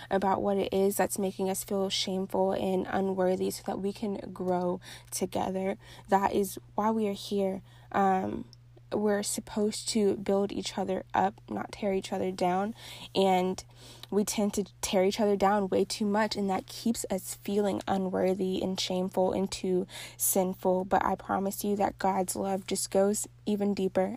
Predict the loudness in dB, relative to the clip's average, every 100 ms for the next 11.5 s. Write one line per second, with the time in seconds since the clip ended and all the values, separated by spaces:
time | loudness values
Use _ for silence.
0 | 0 2 2 2 0 2 0 -2 -6 -2
1 | 0 0 -2 -10 -16 -18 -20 -20 -20 -20
2 | -20 -20 -20 -20 -20 -20 -20 -18 -16 -16
3 | -20 -20 -20 -2 4 6 6 2 2 2
4 | 4 2 2 2 2 2 0 -4 -2 2
5 | 4 4 2 0 -2 0 0 0 2 4
6 | 4 4 2 2 0 -2 -2 0 0 0
7 | 0 4 4 4 2 2 2 2 4 4
8 | 4 2 -4 -14 -10 -2 2 4 4 2
9 | 0 0 0 -2 2 2 2 0 2 0
10 | 2 0 2 0 0 0 2 0 0 0
11 | 2 4 2 2 -2